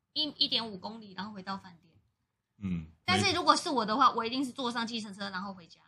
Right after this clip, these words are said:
Speaker 2: 每个人对金钱的价值观不一样。
Speaker 1: 对，没有，没有错。
Speaker 2: 对，好。那还有一个坐地下铁的问题哦。
Speaker 1: 嗯。
Speaker 2: 比方说，比-，诶，其实这个问题在，在，在台-，在我们台北捷运，其实也有很多人啊，也会搞不清楚。
Speaker 1: 嗯。
Speaker 2: 比如说，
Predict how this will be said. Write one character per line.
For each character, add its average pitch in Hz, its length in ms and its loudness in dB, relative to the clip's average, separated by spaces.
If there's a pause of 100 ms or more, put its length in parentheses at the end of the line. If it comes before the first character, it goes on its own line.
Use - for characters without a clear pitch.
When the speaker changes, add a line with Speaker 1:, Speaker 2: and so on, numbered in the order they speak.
Speaker 2:
每 85 120 -6
个 95 120 -2
人 90 200 2
对 101 320 0
金 127 200 0
钱 104 140 -4
的 82 80 -8
价 95 180 -6
值 82 140 -14
观 85 220 -8
不 156 100 -8
一 - 40 -2
样。 254 100 0
Speaker 1:
对， 233 40 -4
没 220 100 0
有， 170 340 -6
没 233 100 -10
有 208 100 -8
错。 190 280 -10
Speaker 2:
对， - 100 -16 (140)
好。 - 160 -20 (460)
那 180 520 10
还 185 280 6
有 226 140 8
一 170 60 8
个 165 140 4
坐 185 180 4
地 180 220 4
下 170 180 4
铁 - 160 -2
的 85 100 -6
问 110 160 2
题 76 280 -8
哦。 - 80 -20
Speaker 1:
嗯。 233 260 -8 (460)
Speaker 2:
比 143 80 0
方 202 100 6
说， 208 340 10
比-， 185 200 0 (180)
诶， 190 120 4
其 247 140 12
实 240 80 12
这 254 120 6
个 240 100 12
问 208 160 12
题 127 140 10
在， 160 120 8
在， 151 140 4
在 175 140 4
台-， 131 200 4 (100)
在 - 140 4
我 104 80 4
们 104 80 4
台 120 120 4
北 113 120 2
捷 92 160 -2
运， 107 160 4
其 101 160 -2
实 117 100 4
也 131 100 8
有 135 100 4
很 85 180 -8
多 98 160 -4
人 82 160 -6
啊， 82 100 -20 (280)
也 98 80 -12
会 120 60 -2
搞 92 120 -4
不 92 80 -2
清 110 160 0
楚。 - 160 -10 (180)
Speaker 1:
嗯。 - 120 -20
Speaker 2:
比 - 80 6
如 247 80 12
说， 247 240 8